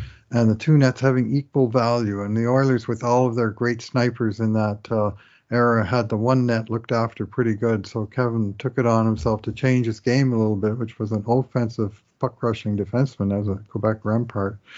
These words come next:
and worry a little more about defending the other net at the other end and letting his, letting his chums, uh,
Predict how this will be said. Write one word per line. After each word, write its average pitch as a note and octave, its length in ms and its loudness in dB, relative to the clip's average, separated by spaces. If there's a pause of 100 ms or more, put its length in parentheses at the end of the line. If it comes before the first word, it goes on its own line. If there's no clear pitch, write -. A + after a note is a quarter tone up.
(720)
and A2 500 2 (500)
worry C#3+ 440 6
a C3 60 6
little C3+ 260 2
more C#3 320 4
about A2+ 380 0
defending C3+ 560 2
the A#2 160 2
other C3 240 4
net A2+ 200 2
at A2 140 -6
the A#2 140 0
other C3+ 280 4
end A2 200 0
and G#2+ 80 -4
letting A#2+ 260 -4
his, G#2+ 400 -8 (580)
letting B2+ 240 -2
his A2+ 200 -4
chums, B2 640 -2
uh, G#2+ 280 -2